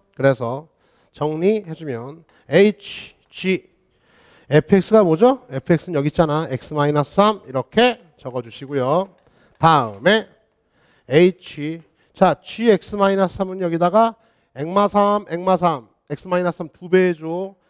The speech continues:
이 엑스 마이너스 육. 이놈이 뭐라고요? 집어넣었을 때 두 배, 이 엑스 마이너스 육이라고. 그쵸? 맨 마지막 마무리. 에이치 엑스 자리에다가요. 이 엑스 마이너스 육, 이 엑스 마이너스 육 해서 이렇게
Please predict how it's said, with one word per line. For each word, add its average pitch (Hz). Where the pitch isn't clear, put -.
이 160
엑스 190
마이너스 151
육. 113
이놈이 175
뭐라고요? 156
집어넣었을 151
때 156
두 151
배, 175
이 147
엑스 160
마이너스 139
육이라고. 139
그쵸? -
맨 220
마지막 170
마무리. 170
에이치 190
엑스 -
자리에다가요. 196
이 185
엑스 196
마이너스 170
육, 214
이 156
엑스 160
마이너스 143
육 165
해서 127
이렇게 220